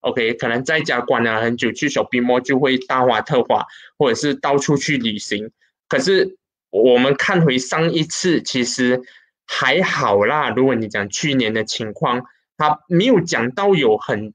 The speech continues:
大的这种，呃，这种报复性消费。But 我觉得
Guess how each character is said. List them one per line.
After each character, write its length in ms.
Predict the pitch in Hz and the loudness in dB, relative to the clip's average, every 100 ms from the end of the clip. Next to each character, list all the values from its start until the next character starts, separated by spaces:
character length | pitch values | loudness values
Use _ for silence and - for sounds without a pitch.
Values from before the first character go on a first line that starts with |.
| - | -6
大 260 | 160 156 | -2 -2
的 240 | 143 117 107 | 0 -2 -2
这 180 | - 143 | -4 -2
种， 160 | 120 65 - | -4 -6 -14
呃， 280 | - - - _ _ _ | -12 -12 -14 _ _ _
这 100 | - | -4
种 140 | 143 107 | -4 -2
报 160 | 139 143 | 0 0
复 160 | 151 | 0
性 220 | 143 143 | 0 -2
消 220 | 131 110 104 | -2 -2 -2
费。 240 | 127 104 - - | -4 -6 -10 -4
But 200 | 147 147 | 0 2
我 100 | 165 | 2
觉 160 | 175 196 | 0 0
得 260 | 196 180 | 0 -2